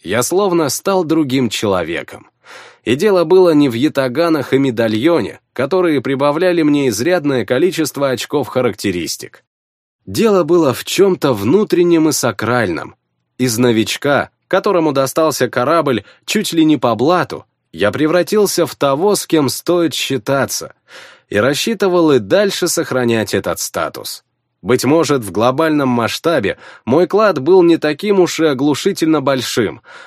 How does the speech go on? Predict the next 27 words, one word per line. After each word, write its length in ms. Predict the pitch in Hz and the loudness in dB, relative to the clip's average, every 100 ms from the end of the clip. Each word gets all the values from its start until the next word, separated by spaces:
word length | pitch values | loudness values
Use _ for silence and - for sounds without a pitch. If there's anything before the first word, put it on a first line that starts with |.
| - - | -20 -6
но 240 | 98 151 | 0 2
маленькие 560 | 190 208 190 185 175 156 | 2 4 4 4 2 2
победы — 640 | 151 151 190 170 135 90 _ | 2 4 2 4 2 0 _
залог 560 | 80 80 127 170 180 139 | -8 -4 0 2 0 0
больших 540 | 147 139 - 139 95 | 0 0 -2 -2 -4
дел. 440 | 87 107 87 65 _ _ _ _ - | -2 0 0 -4 _ _ _ _ -4
Квест 400 | 131 165 143 - | 2 2 2 0
на 160 | 104 | -2
сокровища 680 | 98 127 175 185 160 - 151 | -2 -2 0 0 0 0 -2
пройден, 560 | - 175 185 110 76 - _ _ _ | 0 2 2 2 -4 -14 _ _ _
но 180 | - 104 | -2 0
загадочный 760 | 104 120 117 165 160 139 135 143 | 0 0 0 0 0 0 0 0
манускрипт 760 | 131 127 113 - 147 196 - - _ | 2 2 0 0 2 0 -2 -20 _
так 300 | - 202 - | -2 0 0
и 40 | 165 | 0
остался 680 | 131 - - 196 185 - | -2 -4 -2 0 0 0
недосягаем. 920 | 156 139 123 - 101 80 87 73 65 - _ - - - - | 2 2 0 0 -4 -2 -4 -4 -8 -18 _ -20 -20 -12 -4
Интуиция 640 | 107 107 135 147 - 123 | -2 2 2 2 0 -2
подсказывала, 800 | 120 120 - 165 156 131 127 120 | -2 -4 -2 0 0 0 2 2
что 240 | 104 - 131 | 0 -2 0
он 160 | 131 | 0
сможет 560 | 117 127 160 180 139 131 | -2 0 0 0 -2 -4
серьезно 640 | - 123 131 180 123 120 | -2 0 2 0 0 -2
повлиять 560 | 120 113 120 139 180 131 | -2 0 0 2 0 0
на 180 | 131 127 | 0 0
исход 380 | - 175 165 | 0 -2 -2
турнира 600 | - 143 131 180 135 71 | 0 0 4 4 4 -2